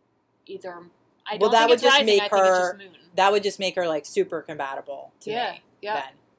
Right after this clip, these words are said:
Speaker 1: yeah.
Speaker 2: Because I do, I'm attracted to
Speaker 1: Yeah.
Speaker 2: Taurans, but I definitely think we don't have the healthiest of friendships.
Speaker 1: Yeah.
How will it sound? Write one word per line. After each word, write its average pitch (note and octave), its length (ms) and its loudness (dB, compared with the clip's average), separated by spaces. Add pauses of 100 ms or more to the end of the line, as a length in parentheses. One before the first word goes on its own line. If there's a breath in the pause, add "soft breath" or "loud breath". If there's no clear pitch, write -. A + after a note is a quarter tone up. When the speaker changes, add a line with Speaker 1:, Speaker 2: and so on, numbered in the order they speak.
(120)
Speaker 1:
yeah. G3+ 180 -10
Speaker 2:
Because G3 320 0
I A3+ 160 4 (240)
do, A#3 260 -2
I'm G3 160 -2
attracted G3 400 -4
to G#3 60 -6
Speaker 1:
Yeah. G3 100 -6
Speaker 2:
Taurans, D3 460 -8
but E3+ 280 0 (320 soft breath)
I E3 140 0
definitely F3 480 -4
think D#3 340 -12
we D#3+ 100 -8
don't D#3 200 -8
have D3 220 -10
the C3+ 100 -8
healthiest D#3 560 -6
of C#3 100 -12
friendships. C3 540 -16
Speaker 1:
Yeah. G3 240 -8